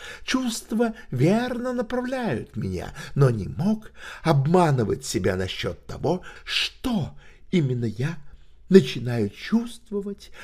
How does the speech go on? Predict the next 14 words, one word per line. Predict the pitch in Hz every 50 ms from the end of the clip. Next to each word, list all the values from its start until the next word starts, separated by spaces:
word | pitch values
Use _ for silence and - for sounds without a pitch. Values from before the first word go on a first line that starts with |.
| - - -
по | - - - - - -
отношению | - - - - 185 - - - - - 180 196 208 208 202 190 185 185
к | - -
этой | 143 165 143 143 180 185 180
женщине. | 165 151 196 190 190 180 151 139 - - - - 135 - - - - - - - - - - - - - - - - - - - - - - - - - - - -
Словно | - - - 214 226 254 247 240 220 220 214 - - - - - -
откликнувшись | - 185 - - - - 233 233 175 - - - - - - - - - - -
на | 117 110
мои | 107 95 85 78 -
мысли, | - 139 170 220 220 220 - 220 220 220 - - - - - - - -
она | 131 131 151 220 254 269
заглянула | 262 277 247 180 156 123 117 107 104 101 107 107 110 120
в | 120 -
комнату. | - - - - - 147 - 127 - - - -